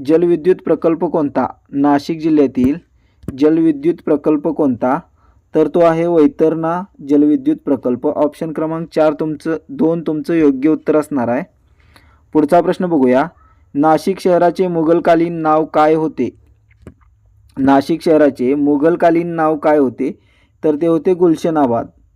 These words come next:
ऑप्शन क्रमांक तीन तुमचं योग्य उत्तर असणार आहे. पुढचा प्रश्न बघूया, नाशिक जिल्ह्यात कोणत्या नद्यांचा त्रिवेणी संगम आहे? नाशिक जिल्ह्यात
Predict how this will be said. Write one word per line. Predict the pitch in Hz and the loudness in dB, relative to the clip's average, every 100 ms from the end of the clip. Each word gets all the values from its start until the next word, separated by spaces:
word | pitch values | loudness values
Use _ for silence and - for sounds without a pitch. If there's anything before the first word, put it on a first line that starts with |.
| _ | _
ऑप्शन | - 139 - 160 | -4 -4 -4 -6
क्रमांक | 151 156 156 160 - | -4 -4 -4 -6 -2
तीन | 156 151 | -2 -2
तुमचं | 156 147 | -4 -2
योग्य | 160 156 139 160 | 2 2 2 0
उत्तर | 151 - | 0 0
असणार | 156 147 151 120 | -2 -2 -2 -2
आहे. | 123 175 - - - - - - - - - - | -2 -6 -12 -20 -20 -20 -20 -20 -20 -20 -8 0
पुढचा | 147 165 | 2 2
प्रश्न | 165 170 190 | 2 0 -2
बघूया, | 175 160 127 135 180 _ _ _ - | 0 4 4 2 -2 _ _ _ -6
नाशिक | 143 151 147 175 | 0 0 0 -4
जिल्ह्यात | 160 147 135 147 - - | 0 2 4 2 -2 -4
कोणत्या | 165 151 170 | -4 -2 -2
नद्यांचा | 170 160 165 165 175 | 0 -2 -4 -2 -2
त्रिवेणी | 165 160 156 160 160 | 0 0 0 -2 -4
संगम | 170 147 147 151 | -4 -2 0 0
आहे? | 143 117 - - - _ _ _ _ - | -2 -4 -10 -18 -20 _ _ _ _ -6
नाशिक | 143 143 143 156 | 0 0 -2 -6
जिल्ह्यात | 156 147 123 135 | -2 0 2 -2